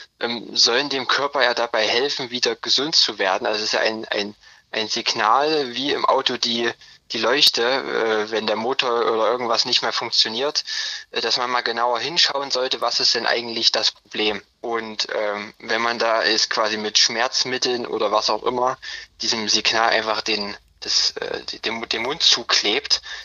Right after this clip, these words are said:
dann kann man ja natürlich die Ursache nicht mehr herausfinden.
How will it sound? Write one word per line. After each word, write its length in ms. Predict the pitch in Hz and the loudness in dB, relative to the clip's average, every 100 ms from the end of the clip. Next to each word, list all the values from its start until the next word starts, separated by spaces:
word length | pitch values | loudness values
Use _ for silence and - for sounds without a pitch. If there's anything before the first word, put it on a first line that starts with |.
| - | -6
dann 220 | 104 107 - | -4 -4 -2
kann 180 | - 123 | 0 0
man 120 | 139 | 2
ja 120 | 127 123 110 | 0 0 -4
natürlich 420 | 120 113 131 127 | -2 0 2 2
die 140 | 123 | 2
Ursache 440 | 143 156 139 113 110 | -4 -2 0 0 0
nicht 200 | 113 123 | 0 0
mehr 100 | 110 | 0
herausfinden. 720 | 110 110 110 - 107 98 - | 0 2 2 2 0 -4 -14